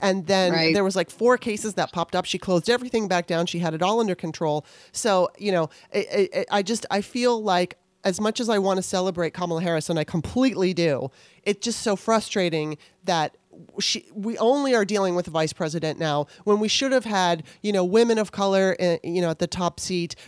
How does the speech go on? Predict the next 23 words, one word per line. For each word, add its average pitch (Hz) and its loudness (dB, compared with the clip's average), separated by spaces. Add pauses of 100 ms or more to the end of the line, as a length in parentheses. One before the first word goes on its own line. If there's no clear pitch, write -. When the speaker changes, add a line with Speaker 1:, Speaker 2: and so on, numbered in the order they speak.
Speaker 1:
We 196 -2
should 202 -4
have 208 -2
had 196 0
just 185 -6
women 196 2
in 175 0
general. 147 -6 (360)
And 170 0
it's 185 -2
just 208 -2
so 185 0
frustrating. 180 -2
So 185 -6
I'm 196 -2
just 415 -8
wondering, 196 2
um, 160 -2 (300)
what 226 4
do 330 -6
you 320 0
think 214 0
the, 202 -6